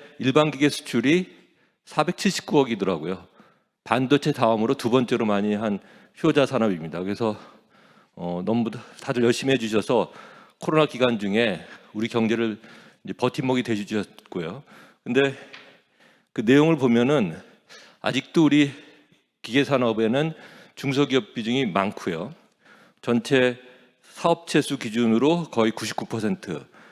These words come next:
생산액 기준으로 육십사 퍼센트가 중소기업이고, 어, 요즘 상위에서 딜로이트하고 또 산업연구원하고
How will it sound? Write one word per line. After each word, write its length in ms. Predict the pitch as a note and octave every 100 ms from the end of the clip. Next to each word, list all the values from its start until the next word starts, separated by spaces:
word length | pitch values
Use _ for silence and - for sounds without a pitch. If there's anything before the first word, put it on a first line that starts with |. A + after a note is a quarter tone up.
| _
생산액 540 | - D#3+ D3 D#3 C3+ -
기준으로 420 | G#2+ G#2+ G#2 C#3+ -
육십사 360 | A#2 - - B2+
퍼센트가 440 | B2+ A#2 G#2+ A#2
중소기업이고, 880 | - G2+ G#2 F#2 F#2 E2 D#2+ F#2+ - - _ _ - _ _ _ _ _
어, 260 | F#2 F2+ F2+ - _ -
요즘 220 | B2 D3+ -
상위에서 640 | - - G3+ F#3 D3+ D#3+ -
딜로이트하고 1160 | C3+ C3 C#3+ C#3 - B2 G#2+ A2 B2+ E2 E2+ - -
또 260 | G#2 G2+
산업연구원하고 1040 | G2 D#3 D3 C3 A#2 A#2 G#2 G2 B2 D#3